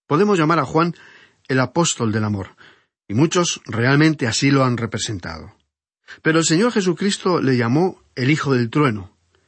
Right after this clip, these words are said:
y estamos seguros de que cuando Juan llegó a aquella congregación,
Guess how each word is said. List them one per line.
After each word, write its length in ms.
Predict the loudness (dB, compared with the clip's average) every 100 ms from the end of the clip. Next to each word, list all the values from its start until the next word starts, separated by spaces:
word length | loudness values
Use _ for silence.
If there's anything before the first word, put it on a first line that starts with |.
| _
y 60 | -8
estamos 300 | -2 0 2
seguros 360 | 2 4 2 2
de 100 | -2
que 140 | -4
cuando 300 | -4 -4 -6
Juan 340 | -2 0 0
llegó 300 | 0 0 0
a 60 | -2
aquella 300 | -2 -2 -2
congregación, 720 | -4 -2 -2 -2 0 0 0